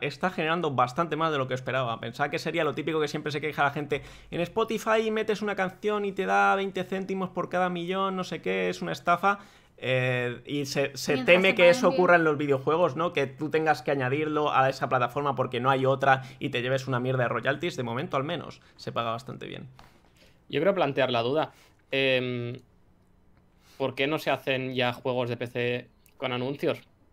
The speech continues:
Speaker 3: Bueno, si es que no, yo no, yo
Speaker 1: Porque
Speaker 3: no he visto
Speaker 1: gen-,
Speaker 3: al menos ninguno.
Speaker 1: porque generan rechazo y en según qué plataformas como Steam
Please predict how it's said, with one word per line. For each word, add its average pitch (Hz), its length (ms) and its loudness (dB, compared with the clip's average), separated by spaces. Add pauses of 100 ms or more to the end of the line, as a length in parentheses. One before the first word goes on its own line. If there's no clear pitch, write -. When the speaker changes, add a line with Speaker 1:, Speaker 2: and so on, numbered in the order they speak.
(200)
Speaker 3:
Bueno, 139 220 0
si 127 100 -6
es 117 80 -6
que 123 80 -4
no, 123 140 -4
yo 135 180 0
no, 165 80 0
yo 143 60 -2
Speaker 1:
Porque 147 160 6
Speaker 3:
no 156 80 4
he 147 40 4
visto 143 160 2
Speaker 1:
gen-, 131 60 2
Speaker 3:
al 131 80 2
menos 127 160 -2
ninguno. 123 420 -2
Speaker 1:
porque 135 280 -2
generan 160 380 0
rechazo 165 640 0
y 135 140 -2
en 131 200 -4
según 143 300 -2
qué 151 100 -2
plataformas 139 580 -2
como 127 220 -4
Steam 151 380 -4